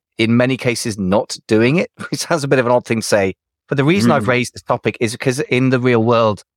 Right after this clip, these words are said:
Speaker 1: I see this a lot. I spoke to a guy even just yesterday who's an American seller who I've done some one-to-one consulting with, who's using external traffic, i-, in my opinion, but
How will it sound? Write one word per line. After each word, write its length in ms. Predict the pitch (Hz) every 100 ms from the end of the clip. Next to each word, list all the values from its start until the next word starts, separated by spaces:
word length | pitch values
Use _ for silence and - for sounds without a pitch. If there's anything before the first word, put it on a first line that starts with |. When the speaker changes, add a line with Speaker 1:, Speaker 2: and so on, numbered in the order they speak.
| _ 117
Speaker 1:
I 60 |
see 240 | - 127 113
this 200 | 104 -
a 60 |
lot. 240 | 101 87 -
I 60 |
spoke 220 | - - -
to 80 |
a 20 | -
guy 160 | 92 95
even 260 | 110 104
just 220 | 98 98 101
yesterday 500 | 113 - 104 107 98
who's 140 | 85
an 60 | 87
American 340 | 101 117 98
seller 260 | - 95 87
who 160 | 92
I've 160 | 90 80
done 180 | 92 85
some 200 | 90 87
one-to-one 420 | 87 82 87 85
consulting 460 | 87 - 107 107
with, 160 | 107 101 _ _ _ _ -
who's 180 | 110 98
using 280 | 127 110 104
external 360 | - - 104
traffic, 540 | - 98 - 95 - -
i-, 140 | 98 98
in 180 | 101 101
my 160 | 107
opinion, 460 | 107 113 107 98 90 _ _ _ _ _ _ - 95 _ -
but 220 | 120